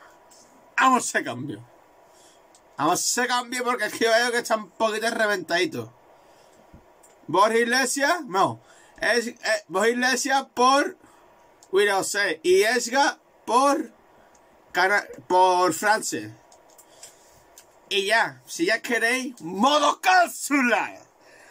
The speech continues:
Un poquito de modo cápsula.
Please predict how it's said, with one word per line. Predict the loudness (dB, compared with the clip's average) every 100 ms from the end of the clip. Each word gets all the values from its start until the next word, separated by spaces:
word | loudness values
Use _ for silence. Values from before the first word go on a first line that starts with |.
| -6
Un | -4 0
poquito | 2 2 2 -2 0 2
de | 2
modo | 2 2 4 2 -2
cápsula. | -2 -2 -4 -10 -4 0 0 -2